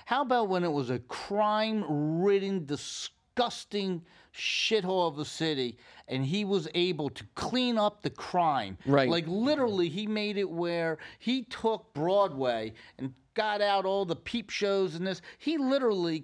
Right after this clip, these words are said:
Speaker 1: cleaned it up where you were able to walk the streets at two o'clock in the morning and feel safe as can be. Subways, everything.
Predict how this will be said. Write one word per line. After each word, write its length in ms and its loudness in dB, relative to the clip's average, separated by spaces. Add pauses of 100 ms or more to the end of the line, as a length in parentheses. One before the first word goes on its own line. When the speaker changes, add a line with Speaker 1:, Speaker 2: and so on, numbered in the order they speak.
Speaker 1:
cleaned 340 -2
it 100 2
up 160 4
where 120 4
you 160 0
were 140 4
able 220 2
to 60 0
walk 400 0
the 100 -6
streets 440 -2
at 80 -12
two 160 0
o'clock 380 -2
in 60 -4
the 60 -2
morning 400 0 (380)
and 140 -2
feel 240 0
safe 420 -4
as 120 -6
can 140 -4
be. 240 0
Subways, 800 0
everything. 520 -4